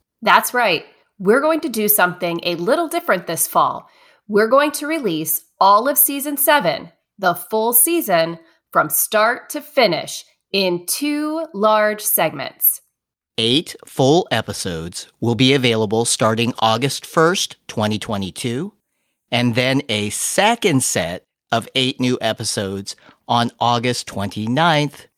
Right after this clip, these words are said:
Speaker 2: That's sixteen episodes and conversations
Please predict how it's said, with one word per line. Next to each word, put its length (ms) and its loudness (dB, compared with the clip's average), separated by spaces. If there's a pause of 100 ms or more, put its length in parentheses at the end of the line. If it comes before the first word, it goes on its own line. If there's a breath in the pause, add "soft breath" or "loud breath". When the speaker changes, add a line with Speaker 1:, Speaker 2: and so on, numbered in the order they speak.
(360)
Speaker 2:
That's 460 -4
sixteen 1300 0
episodes 840 -4 (280 soft breath)
and 240 0
conversations 920 0